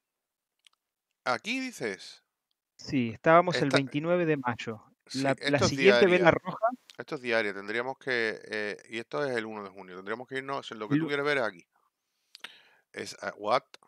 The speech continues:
Speaker 2: Para entender qué pasó con ese gap, porque por la distancia del precio, es como que se vendió muchísimo.
Speaker 1: Vale,
Speaker 2: Aunque
Speaker 1: activamos,
Speaker 2: vemos un
Speaker 1: activamos la zona.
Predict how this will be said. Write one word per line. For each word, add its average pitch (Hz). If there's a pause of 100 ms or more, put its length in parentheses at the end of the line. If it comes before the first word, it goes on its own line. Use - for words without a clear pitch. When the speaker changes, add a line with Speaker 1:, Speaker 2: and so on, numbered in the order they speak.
(800)
Speaker 2:
Para 143
entender 143
qué 202
pasó 165
con 147
ese 127
gap, 147
porque 120 (640)
por 151
la 143
distancia 180
del 139
precio, 131 (300)
es 143
como 139
que 127 (400)
se -
vendió 135
muchísimo. 208 (760)
Speaker 1:
Vale, 110 (280)
Speaker 2:
Aunque 131
Speaker 1:
activamos, 135
Speaker 2:
vemos 170
un 160
Speaker 1:
activamos 127 (880)
la 113
zona. 117